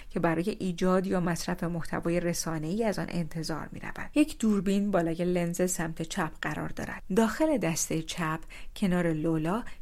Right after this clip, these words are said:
کلید روشن و خاموش قرار دارد که باید آن را برای روشن کردن به جلو و برای خاموش کردن به عقب فشار دهید. در داخل هر دو دسته نزدیک گوش،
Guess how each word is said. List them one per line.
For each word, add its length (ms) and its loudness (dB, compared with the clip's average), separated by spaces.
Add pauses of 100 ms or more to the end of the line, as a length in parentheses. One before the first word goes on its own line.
کلید 300 4
روشن 440 2
و 40 0
خاموش 460 0
قرار 340 -2
دارد 300 -2 (260)
که 100 -4
باید 340 0
آن 160 0
را 80 2
برای 300 4
روشن 400 -2
کردن 480 -2
به 80 4
جلو 420 0
و 100 0
برای 280 -2
خاموش 480 -4
کردن 400 -4
به 180 0
عقب 380 0
فشار 400 -6
دهید. 320 -8 (520)
در 120 0
داخل 400 2
هر 260 0
دو 120 0
دسته 400 -2
نزدیک 420 -4
گوش، 340 -2